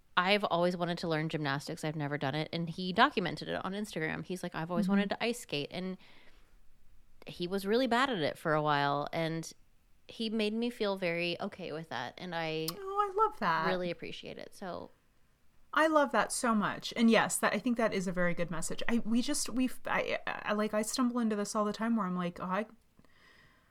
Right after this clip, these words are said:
Speaker 2: I'm too old to learn how to do that." And I'm like, "I'm not too old to learn how to do that."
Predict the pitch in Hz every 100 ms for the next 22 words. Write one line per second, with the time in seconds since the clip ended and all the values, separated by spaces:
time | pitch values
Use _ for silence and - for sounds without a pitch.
0 | _ _ - 208 - 240 151 - - -
1 | 160 160 185 - 147 143 147 - 185 214
2 | 233 - 294 311 302 - - - 151 175
3 | 175 196 175 180 208 262